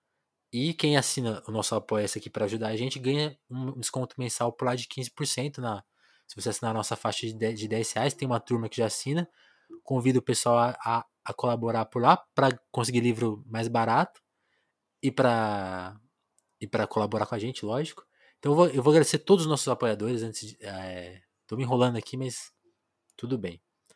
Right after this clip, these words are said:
Então, vamos lá, agradecer os nossos apoiadores. Quero agradecer a Sabrina Fernandes, o Pedro Duarte, o Eric Malon,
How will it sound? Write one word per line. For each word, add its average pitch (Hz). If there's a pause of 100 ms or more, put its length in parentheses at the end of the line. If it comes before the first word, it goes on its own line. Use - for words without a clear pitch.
(320)
Então, 123 (220)
vamos 127
lá, 92
agradecer 117
os 143
nossos 123
apoiadores. 123
Quero 117
agradecer 117
a -
Sabrina 110
Fernandes, 120
o 113
Pedro 113
Duarte, 110
o 110
Eric 110
Malon, 110